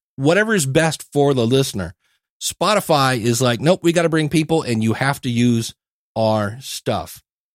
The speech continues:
Now, the other fun thing of this is as I analyze this, it makes it harder again for the listener. When I looked at Buzzsprout's stats, thirty percent of listeners use Spotify.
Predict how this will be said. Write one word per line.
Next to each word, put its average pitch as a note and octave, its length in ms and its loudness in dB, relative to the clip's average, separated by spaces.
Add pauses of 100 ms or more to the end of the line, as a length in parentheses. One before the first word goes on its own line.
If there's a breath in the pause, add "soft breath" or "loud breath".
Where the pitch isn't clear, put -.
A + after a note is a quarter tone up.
(340)
Now, C#3 160 -2
the C3 200 -4
other G#3 220 2
fun F#3+ 240 2
thing G#3+ 240 0
of D#3 60 2
this A2 220 0
is A#2+ 160 -4
as C#3 160 0
I C#3 100 0
analyze C#3+ 640 0
this, - 380 -14 (880)
it D#3+ 120 2
makes F3+ 220 2
it D#3+ 60 2
harder F3+ 320 4
again B2 220 2
for B2+ 140 -2
the A2+ 100 0
listener. A2 520 -2 (720)
When D3 220 0
I C#3+ 280 -2 (380)
looked F#3 260 2
at D#3 240 0
Buzzsprout's D3 1000 -2 (200)
stats, - 540 -4
thirty F#3 240 -2
percent D#3+ 400 0
of A#2 80 0
listeners A2 600 -2 (420)
use C3 260 0
Spotify. A#2+ 600 -6